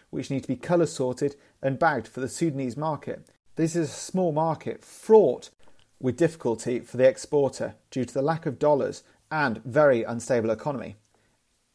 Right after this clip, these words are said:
And finally, I'm gonna finish this report by taking a look at the fertiliser market. In terms of urea and nitrates, autumn sowing have yet again seen little progress due to poor weather, and it is thought that the U K is at the sixty-five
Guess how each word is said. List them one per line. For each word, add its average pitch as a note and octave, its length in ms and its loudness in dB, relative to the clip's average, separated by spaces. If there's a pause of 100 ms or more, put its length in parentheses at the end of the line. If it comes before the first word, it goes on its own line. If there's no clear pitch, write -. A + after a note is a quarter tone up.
(220)
And D#3 140 0
finally, E3 400 -2
I'm C3+ 140 -6
gonna F3 160 0
finish F3+ 300 -4
this - 200 -6
report D3 460 -4 (240)
by C3 100 2
taking E3 320 0
a C#3 40 -2
look C3 140 -4
at C3+ 60 -6
the B2+ 80 -8
fertiliser C3 540 -2
market. - 420 -14 (320)
In D3 140 -6
terms G#3 280 0
of E3 60 -2
urea D3 400 2 (240)
and D#3 260 2
nitrates, D3 600 -4 (360)
autumn D#3+ 340 2
sowing A#2+ 420 0 (320)
have B2 160 -6
yet D#3+ 300 4
again D3 320 0
seen A2 240 -6
little A#2+ 220 -4
progress B2+ 520 0
due - 200 -4
to - 120 -12
poor C#3 260 2
weather, A#2+ 360 0 (420)
and C#3 80 -4
it D3+ 60 0
is C#3+ 140 -6
thought F3 420 2
that G#2+ 80 -14
the B2 100 -8
U D3 200 2
K C#3+ 380 -2 (500)
is B2+ 160 0
at C3 100 2
the C3 80 0
sixty-five D3 800 -2